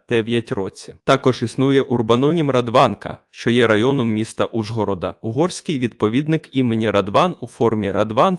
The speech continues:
відомий з одна тисяча чотириста двадцять сім року. Ойконім Радван згадується в Рогатинському районі Івано-Франківської області до одна тисяча дев'ятсот сорок сім року, поки село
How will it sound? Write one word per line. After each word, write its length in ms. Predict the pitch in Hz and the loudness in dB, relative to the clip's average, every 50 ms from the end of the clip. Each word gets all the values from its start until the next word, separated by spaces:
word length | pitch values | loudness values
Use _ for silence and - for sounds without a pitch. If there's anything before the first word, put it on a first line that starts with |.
| - - | -6 -6
відомий 400 | 139 113 110 117 110 131 139 139 | -6 -2 0 0 0 2 0 -2
з 100 | 127 - | -2 -2
одна 280 | 117 107 104 110 117 110 | -4 -2 0 -2 -2 -2
тисяча 480 | - - 202 - - 113 - - 117 | -4 -8 -8 -8 -8 -10 -8 -6 -8
чотириста 640 | - - - 104 - - 127 143 143 135 - - 127 | -6 -6 -8 -8 -4 -4 -4 -4 -4 -6 -6 -4 -4
двадцять 520 | 110 107 107 143 180 180 - - 190 - | -2 0 0 0 -2 -2 -6 -10 -10 -10
сім 280 | - - - - 107 113 | -12 -10 -8 -6 -4 -4
року. 400 | 113 131 147 147 - - - - _ | -2 -2 -4 -4 -6 -12 -16 -6 _
Ойконім 540 | - 127 127 117 - 185 202 226 202 151 123 | 2 2 2 4 4 4 4 4 4 2 2
Радван 440 | 120 113 110 110 110 120 120 117 110 | 2 2 0 2 4 4 4 4 2
згадується 680 | 101 113 113 113 113 107 110 107 107 107 - - 104 | -2 -2 0 0 2 2 2 0 0 -2 -4 -6 -6
в 40 | 98 - | -4 -2
Рогатинському 760 | 104 104 110 110 113 107 - 113 107 - - - 110 104 107 | -2 0 2 2 2 0 -2 -8 -8 -8 -6 -4 -2 0 0
районі 420 | 107 107 107 127 175 202 202 170 | 0 0 0 0 0 0 0 -2
Івано-Франківської 1200 | 120 - 110 107 104 127 143 135 120 104 - - 113 107 104 - - 104 - - - - 104 104 | -4 -4 -2 0 2 2 2 2 0 -2 -4 -6 -8 -8 -6 -8 -10 -10 -10 -8 -4 -4 -2 -2
області 600 | - - 123 113 98 107 104 110 - - - 107 | 0 0 0 0 2 0 -2 -2 -2 -6 -6 -4
до 180 | 101 110 110 | 0 0 2
одна 280 | 107 104 104 113 110 110 | 2 0 0 0 -2 -2
тисяча 520 | - - 156 151 - - 117 - - 107 | -2 -2 -4 -4 -4 -6 -8 -6 -4 -4
дев'ятсот 580 | 98 90 104 104 107 110 107 - - 104 104 - | -2 -2 -2 -2 -2 -2 -4 -2 -4 -4 -4 -4
сорок 340 | - - 117 113 107 - - | -4 -2 -2 -2 -2 -4 -8
сім 260 | - - 107 104 104 | -8 -6 -4 -4 -2
року, 360 | 113 135 151 151 - - 110 - _ | 0 0 0 -2 -4 -8 -12 -10 _
поки 260 | - 113 110 - - | -4 -4 -2 -2 -4
село 400 | 104 - - 101 87 87 85 - | -8 -8 -6 -6 -6 -4 -6 -8